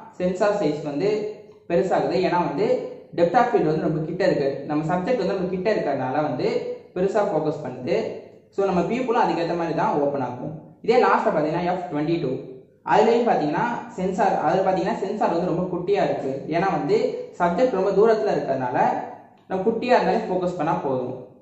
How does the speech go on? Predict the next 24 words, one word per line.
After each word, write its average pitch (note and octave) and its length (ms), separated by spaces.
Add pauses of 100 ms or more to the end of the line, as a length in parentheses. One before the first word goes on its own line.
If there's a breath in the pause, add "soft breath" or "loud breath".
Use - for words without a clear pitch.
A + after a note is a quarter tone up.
(160)
நம்ம F#3+ 120 (120)
கண்ணும் A#3 240
அதே F#3 160
மாதிரி D#3+ 180
தாங்க. D3+ 200 (220)
சப்ஜெக்ட் E3+ 380
வந்து F#3 140
ரொம்ப D#3 180
தூரத்துல F3 340
இருந்தா D3+ 220 (160)
பியூப்பிள் E3 360
வந்து F#3 200
குட்டியாயிரும். B2+ 520 (340)
So - 120
இந்த G3+ 180
டி B3+ 140
எஸ் C#4 140
எல் A3+ 100
ஆர் G3 140
கேமராஸோட F3 580
ஃபோக்கல் G3+ 300
லென்த்லாம் E3 320
பார்த்தீங்கன்னா D3+ 340 (140)
mostly F3 280